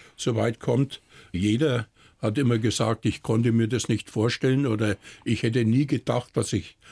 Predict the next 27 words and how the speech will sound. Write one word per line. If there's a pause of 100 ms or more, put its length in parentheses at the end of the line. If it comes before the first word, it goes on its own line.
(160)
zu
so
einer
Tat (300)
fähig
bin.“ (460)
Und
das
hängt
eben
immer
davon
ab,
jeder
kann
in
eine
Lebenssituation (300)
geraten,
die
er
sich
jetzt
gar
nicht
vorstellen
kann.